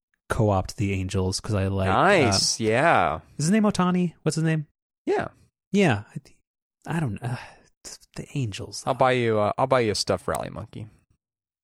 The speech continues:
Speaker 1: Eh, I don't wanna go to Edison Field
Speaker 2: <laughs>
Speaker 1: or the Honda Center or whatever it's called.
Speaker 2: It hasn't been called Edison Field in a long time, but I appreciate the reference.
Speaker 1: But what is it called?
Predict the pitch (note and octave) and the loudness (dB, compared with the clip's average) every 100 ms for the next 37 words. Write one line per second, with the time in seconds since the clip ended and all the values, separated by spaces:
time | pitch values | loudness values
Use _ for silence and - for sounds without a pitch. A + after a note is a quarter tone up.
0 | _ _ _ F#3+ F3+ B2+ - - D#3+ D3+ | _ _ _ -14 -10 -10 -10 -12 -8 -6
1 | A#2+ G#2+ G2+ - G2+ - A2+ - A#2+ B2+ | -6 -6 -8 -8 -8 -6 -8 -12 -12 -12
2 | - _ _ - - - C3+ - - _ | -16 _ _ -12 -8 -6 -6 -8 -20 _
3 | _ _ - A#2+ G2 G#2+ G2+ - G2+ G#2+ | _ _ -4 -2 -2 -4 -4 -6 -4 -2
4 | C3+ G3+ C3 G2+ - - - - _ _ | 0 0 -2 -4 -6 -10 -12 -16 _ _
5 | _ _ _ _ _ _ - B3+ C4+ A3+ | _ _ _ _ _ _ -14 -10 -10 -12
6 | - F#3 B2 A#2 - A2 G2+ G2 - F2 | -6 -6 -4 -6 0 0 2 0 -4 -10
7 | G2+ F2 E2+ F2 F2 G2 G#2 E2+ F2+ - | -6 -6 -6 -6 -8 -8 -8 -8 -8 -8
8 | - - _ A#2+ A2 A#2 G#2+ - - - | -8 -10 _ -6 -4 -4 -4 -6 -6 -6
9 | - - - A#2 - - C#3+ E3 E3 F3 | -8 -10 -14 -14 -4 2 4 4 2 0
10 | F3 D#3+ G2+ - | 0 0 -2 -8